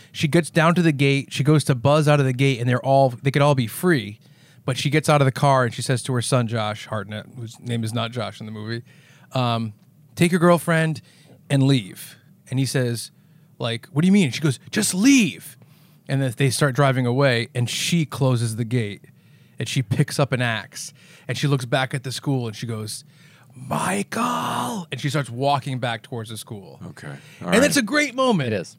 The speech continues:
Speaker 1: It's a, it's an
Speaker 2: That is
Speaker 1: awesome
Speaker 2: a nice
Speaker 1: moment.
Speaker 2: moment.
Speaker 1: The
Speaker 2: That is
Speaker 1: idea
Speaker 2: a
Speaker 1: that,
Speaker 2: nice
Speaker 1: that she actually wants to,
Speaker 2: moment.
Speaker 1: like, she wants to confront him.
Speaker 2: Now, could you then have her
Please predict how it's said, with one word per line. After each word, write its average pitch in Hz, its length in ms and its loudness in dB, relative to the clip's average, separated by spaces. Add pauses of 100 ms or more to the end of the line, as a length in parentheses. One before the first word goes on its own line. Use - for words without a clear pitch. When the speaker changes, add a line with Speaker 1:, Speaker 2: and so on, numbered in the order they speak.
(100)
Speaker 1:
It's 170 160 2
a, 208 180 0
it's 196 120 2
an 208 80 0
Speaker 2:
That 202 160 4
is 220 120 4
Speaker 1:
awesome 175 160 6
Speaker 2:
a 160 40 6
nice 147 120 4 (100)
Speaker 1:
moment. - 20 -8
Speaker 2:
moment. 147 280 -2
Speaker 1:
The 175 80 4
Speaker 2:
That 190 140 6
is 202 40 4
Speaker 1:
idea 190 160 6
Speaker 2:
a - 40 4
Speaker 1:
that, 170 140 4
Speaker 2:
nice - 180 -4
Speaker 1:
that 160 180 2
she 165 160 0
actually 160 280 0
wants 151 300 0
to, 147 120 -4
Speaker 2:
moment. 143 40 -2 (200)
Speaker 1:
like, - 60 -20 (300)
she - 180 0
wants 151 340 2
to 123 80 -4
confront 113 440 -4
him. 95 160 -6
Speaker 2:
Now, 101 340 0 (180)
could 117 320 0
you 104 420 0 (160)
then 101 360 -4
have 98 380 -6
her 87 420 -4